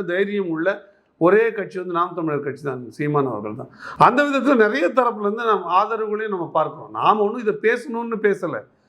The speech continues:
அது இயல்பா நிகழுது. அது எப்படி நிகழுதுன்னா, எல்லா இடங்களிலும் வந்து பெரியார் மட்டுமே தூக்கி பிடிக்கப்படும் போது அந்த பேச்சு. உண்மையிலேயே பெரியார் அப்படி செய்தாரா? இல்ல, பல இடங்கள்ல இல்ல.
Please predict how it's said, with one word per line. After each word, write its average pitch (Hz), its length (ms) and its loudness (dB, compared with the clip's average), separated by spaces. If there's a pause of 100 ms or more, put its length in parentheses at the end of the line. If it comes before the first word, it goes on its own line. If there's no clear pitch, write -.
(260)
அது 196 240 4
இயல்பா 247 460 4
நிகழுது. 190 460 -4
அது 175 120 -10
எப்படி 233 300 2
நிகழுதுன்னா, 175 520 0 (400)
எல்லா 269 300 4 (100)
இடங்களிலும் 233 560 -4
வந்து 214 220 -4
பெரியார் 220 400 0
மட்டுமே 208 460 -6
தூக்கி 214 260 -8
பிடிக்கப்படும் 165 600 -2
போது 226 160 2
அந்த 185 140 -2
பேச்சு. 143 240 -4
உண்மையிலேயே 226 460 4
பெரியார் 196 380 0
அப்படி 160 240 -12
செய்தாரா? 147 360 -4 (160)
இல்ல, 302 200 -6 (600)
பல 180 220 6
இடங்கள்ல 240 440 0
இல்ல. 190 140 0